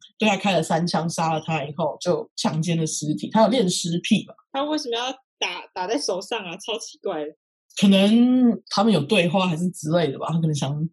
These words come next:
Speaker 1: 我也不懂。呃，但是他杀了她之后呢，他就把她肚子切开嘛，边奸杀边切开，这是他们，他们的推测这样，然后把内脏器官拿出来这样，然后他还切掉一边乳头。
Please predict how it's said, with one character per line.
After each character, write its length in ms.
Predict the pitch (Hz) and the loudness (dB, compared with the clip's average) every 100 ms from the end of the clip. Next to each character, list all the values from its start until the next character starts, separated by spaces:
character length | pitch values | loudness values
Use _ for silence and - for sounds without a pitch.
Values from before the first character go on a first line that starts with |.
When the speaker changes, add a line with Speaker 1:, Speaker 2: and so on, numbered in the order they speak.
| _ | _
Speaker 1:
我 120 | 220 | 2
也 80 | 233 | 2
不 80 | - | 2
懂。 220 | - - - _ _ | 0 -2 -8 _ _
呃， 380 | 196 190 180 175 | 0 2 4 2
但 160 | 180 277 | 2 2
是 80 | 277 | 4
他 140 | 262 | 2
杀 260 | - 220 202 | 4 4 4
了 60 | |
她 120 | 202 | 2
之 220 | 196 180 220 | 0 2 4
后 160 | 202 | 4
呢， 60 | 160 147 156 - | 4 2 0 -2
他 120 | 185 | 0
就 160 | 170 202 | 2 2
把 160 | 180 | 2
她 120 | 147 156 | 0 0
肚 160 | 190 | 0
子 100 | 160 | -2
切 300 | - - 135 | -2 -2 -2
开 120 | - - | -2 -6
嘛， 200 | 98 - _ _ | -6 -14 _ _
边 260 | 233 226 220 | 4 6 6
奸 240 | 220 220 | 4 4
杀 240 | 220 208 | 4 4
边 240 | 202 196 190 | 4 2 2
切 280 | - 170 160 | 2 0 0
开， 360 | 165 147 151 - - | -2 -4 -6 -10 -6
这 140 | 170 | -2
是 180 | 165 160 | 0 0
他 160 | 170 151 | 0 0
们， 380 | 139 143 165 - | 0 -2 -8 -8
他 120 | - 233 | 0 4
们 100 | 208 | 4
的 60 | |
推 260 | - - 180 | 2 2 2
测 300 | - 190 151 | 2 2 2
这 100 | 170 | 0
样， 140 | 147 | -2
然 100 | 156 | 0
后 60 | 190 | 0
把 180 | 180 160 | 0 0
内 220 | 202 185 | 0 0
脏 200 | 190 185 | 0 -2
器 240 | - 180 | -2 -2
官 320 | 160 156 139 165 | 0 -2 -2 -4
拿 200 | 175 147 | -2 -2
出 260 | 165 - 156 | -2 -2 -2
来 180 | - - - - | -2 -8 -14 -16
这 100 | - | -8
样， 100 | 143 - - | -8 -8 -6
然 120 | 165 | -2
后 160 | 175 | 0
他 140 | 170 170 | 0 -2
还 500 | 165 143 147 147 147 - | -2 -2 -2 -2 -6 -8
切 300 | - - 190 | -6 0 2
掉 260 | 196 185 165 | 2 2 0
一 60 | |
边 240 | 170 170 156 | 0 0 0
乳 200 | 170 - | -2 -8
头。 340 | - - - | -10 -10 -10